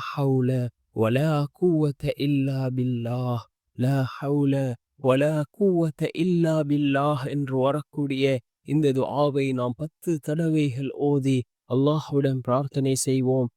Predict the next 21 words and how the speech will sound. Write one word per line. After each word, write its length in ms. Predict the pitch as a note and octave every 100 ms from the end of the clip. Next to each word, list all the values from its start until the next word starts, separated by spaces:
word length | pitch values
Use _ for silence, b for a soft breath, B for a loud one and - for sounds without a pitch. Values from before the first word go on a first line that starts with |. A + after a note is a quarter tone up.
| _
இந்த 240 | - C3+ C#3+
துஆவின் 640 | C3 B2+ G#2 C#3+ C#3 C3 B2+
மூலமாக 540 | C#3+ C#3+ C3 C3 B2+ - -
அல்லாஹ் 540 | B2+ B2 A#2+ B2 A#2+ B B
சிறந்ததொரு 760 | - - C3 D#3+ F3+ D#3+ C#3+ C3+
மாற்றத்தை 680 | B2 B2+ E3+ _ D#3+ D3+ D#3
நமக்கு 380 | C#3+ C3+ - - -
ஏற்படுத்தி 560 | D3+ - C#3 C3+ C3+
தருவான். 520 | B2+ C3 C3 C3 C3 B2+ - _ -
நம்முடைய 320 | D#3 D#3+ D3+
வாழ்க்கையில் 680 | D3 F3 F#3 - F3+ F3 D#3+
எல்லா 360 | D#3 E3 E3 E3+ D#3+ -
காரியங்களிலும் 1000 | F#3 G#3+ A3 G3+ G3 F3+ F3 E3+ E3 C#3+ B _
அல்லாஹ் 560 | C#3 D#3 C#3+ D3+ D3+ B2 C3
நமக்கு 400 | D3 D3+ - C3+
வெற்றிகளை 600 | C3 E3 - F#3+ E3 D#3+ D#3
தருவான். 540 | D#3 D3+ C#3+ C#3+ C#3 C3 _ -
எல்லா 340 | C3 C#3+ C#3 C3+
காரியங்களையும் 960 | - A#2+ E3 D#3+ D3+ D3 C#3 C3+ C3+ -
அல்லாஹ் 500 | - C3+ B2 C3 A#2+ -
சீராக்கி 760 | - C#3+ D3 C#3 C3 - C3+